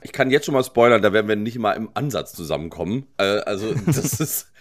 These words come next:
die ist wirklich unpopular. Aber versuch doch mal deine jämmerlichen kleinen Argumente hier zusammen zu, das ist so ein Kehrwisch, glaub ich, auf dem Boden.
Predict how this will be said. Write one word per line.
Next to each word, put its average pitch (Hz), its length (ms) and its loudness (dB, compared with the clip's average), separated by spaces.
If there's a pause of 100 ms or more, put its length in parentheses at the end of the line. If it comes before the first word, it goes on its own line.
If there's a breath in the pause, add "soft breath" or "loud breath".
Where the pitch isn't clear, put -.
(460 loud breath)
die 139 80 -6
ist 127 200 -4
wirklich 123 340 -2
unpopular. 110 520 0
Aber 104 200 0
versuch 127 260 -6
doch 143 140 -4
mal 123 180 0
deine 110 220 0
jämmerlichen 120 680 -6
kleinen 110 460 2
Argumente 104 420 -4
hier 90 300 -2 (420 soft breath)
zusammen 104 400 0
zu, 107 200 -8
das 131 180 2
ist 127 80 -6
so 127 80 2
ein 104 80 -8
Kehrwisch, 113 540 2
glaub 104 180 2
ich, 110 140 -6
auf 107 80 -4
dem 113 100 -12
Boden. 196 460 0